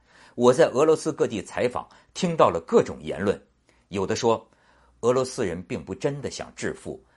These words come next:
他们甚至害怕致富。俄罗斯人想要什么呀？只有一件事儿，谁都别富起来，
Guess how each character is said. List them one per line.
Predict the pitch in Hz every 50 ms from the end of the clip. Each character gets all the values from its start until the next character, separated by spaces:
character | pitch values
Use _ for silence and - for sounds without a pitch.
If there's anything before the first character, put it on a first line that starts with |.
| _ _
他 | - - 139
们 | 139 139
甚 | - - 127 87
至 | - 78
害 | 76 - - - 185 117 - -
怕 | - - 85 -
致 | - - 69 -
富。 | - - 104 - - _ _ - - _ _ -
俄 | 160 175
罗 | 202 202
斯 | 202 - 185 151
人 | 156
想 | 160 - 92 80
要 | 104 123 98
什 | - - 76
么 | 69
呀？ | 85 80 71 - - _ _ _
只 | - - 196 240
有 | 247 180 85
一 | 76 98 123
件 | - 165 -
事 | - - -
儿， | 78 - - _ _ _ - - - - _ _
谁 | - - - - 143 175 240
都 | 254 285 220
别 | - - 107
富 | 104 - - 117
起 | 101 - -
来， | 80 - - - -